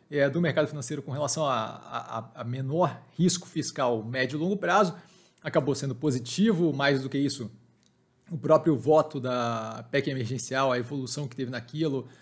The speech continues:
a liberação de compra de vacina, a negociação do governo, é, do Ministério da Saúde com relação a Pfizer,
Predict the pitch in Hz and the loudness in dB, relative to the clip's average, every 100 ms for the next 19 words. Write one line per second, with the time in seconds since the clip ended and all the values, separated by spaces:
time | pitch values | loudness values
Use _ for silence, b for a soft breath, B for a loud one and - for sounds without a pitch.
0 | B B - 165 165 156 143 - 156 143 | B B 2 4 6 4 2 2 -2 -2
1 | 127 - 147 147 131 120 131 127 120 117 | -4 -6 -4 0 0 0 -4 -4 -4 -4
2 | 113 120 - 170 156 135 127 143 143 143 | -2 -2 2 2 2 -2 -4 -4 -4 -2
3 | - 160 139 123 151 127 117 B B B | -2 -2 0 0 2 2 -2 B B B
4 | _ 127 123 120 113 165 160 - 139 131 | _ -2 0 0 0 0 0 -2 -2 -2
5 | 139 135 135 120 156 175 156 117 - 139 | -2 -2 -2 -4 2 2 2 -2 -6 0
6 | 131 - 143 135 123 117 117 110 - 160 | 0 0 -2 -4 -2 -2 -4 -4 2 4
7 | 160 143 120 135 131 127 123 117 113 | 6 4 0 -2 -2 -4 -4 -4 -6